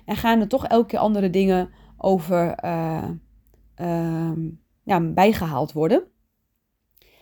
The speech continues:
En, eh, hè, is het handig om het eerste instantie nog wat scherper te stellen. Nou, veelal is het een, een, een, ja, wel een effectieve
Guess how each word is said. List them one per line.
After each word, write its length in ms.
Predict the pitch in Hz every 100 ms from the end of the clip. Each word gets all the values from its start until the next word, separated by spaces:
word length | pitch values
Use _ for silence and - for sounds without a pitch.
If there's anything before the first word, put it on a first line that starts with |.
| _ _ _ _
En, 340 | - 190 190 -
eh, 100 | 180
hè, 320 | 165 156 233
is 180 | - 208
het 100 | 190
handig 360 | 190 202 175
om 120 | - 170
het 100 | -
eerste 260 | 185 180
instantie 400 | 170 147 156 -
nog 140 | 165 -
wat 140 | 147
scherper 440 | - 147 147 147
te 100 | -
stellen. 480 | 151 - 151 - - _ _ _ _ _ - - _ -
Nou, 160 | 196
veelal 360 | 180 254 311 247
is 120 | 233
het 120 | 220 -
een, 200 | 190 214
een, 180 | 208 -
een, 100 | 220
ja, 220 | 226 185
wel 120 | 240
een 140 | 226
effectieve 720 | - 254 226 - 285 233 196